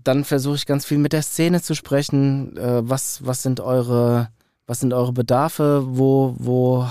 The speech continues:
hakt's aktuell? Äh, wo braucht ihr Unterstützung? Äh, Perspektiven finden. Wo könnte es irgendwie hingehen?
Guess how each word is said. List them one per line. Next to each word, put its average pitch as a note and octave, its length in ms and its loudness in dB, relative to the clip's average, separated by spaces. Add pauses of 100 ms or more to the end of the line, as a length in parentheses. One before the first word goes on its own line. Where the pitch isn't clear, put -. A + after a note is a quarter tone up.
hakt's C3 380 -2
aktuell? C3+ 640 2 (600)
Äh, B2 180 0
wo C3 100 2
braucht C3+ 320 -2
ihr B2 100 2
Unterstützung? D3+ 800 -2 (720)
Äh, C3+ 160 0
Perspektiven E3+ 680 -2
finden. D3 640 0 (280)
Wo C3+ 120 0
könnte C#3 340 0
es A#2+ 180 -2
irgendwie C3 320 -2
hingehen? D3 580 2